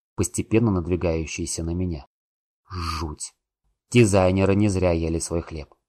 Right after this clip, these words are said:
Мощь наступающего на меня сражения поражала. Очень надеюсь, что скоро привыкну ко всем этим пейзажам.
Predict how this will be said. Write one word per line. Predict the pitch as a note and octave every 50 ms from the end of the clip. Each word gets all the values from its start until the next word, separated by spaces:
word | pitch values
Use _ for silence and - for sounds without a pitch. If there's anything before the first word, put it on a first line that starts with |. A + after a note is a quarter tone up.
| _ _ _ _ _ _ _ _ _ _ _ _
Мощь | - G2+ G#2 G#2+ G#2+ G2+ - -
наступающего | A2+ G2+ - - - G2 - - G2+ G2 G2 F#2+ - - - G2 F#2+
на | F#2+ F#2+
меня | F#2+ F#2+ F#2+ F#2 E2+
сражения | - - G2 F#2 F#2 G#2+ G#2 G2 G2 G2 -
поражала. | - _ - G#2 G2 G2 G2+ F#2+ E2+ E2+ D#2 D2 C#2+ - - _ _ _ _ _ _ _ _ _ _ _ _ _ -
Очень | C3+ D3 C#3 - - G2 F#2
надеюсь, | F2+ F#2+ F#2+ F2 F2+ F#2 F2+ E2+ E2 - - _ _ _ _
что | - - - G#2
скоро | - - - G#2+ G#2 G#2
привыкну | G2+ - G2+ G#2 A2+ C3+ - - G2+ F2+
ко | - F#2+ F2+
всем | - - G2 F#2+ G2 -
этим | G2 F#2 - F#2+ F2+ E2+
пейзажам. | - G2+ A2 A2 F#2+ F2 D#2+ D#2 D#2 C#2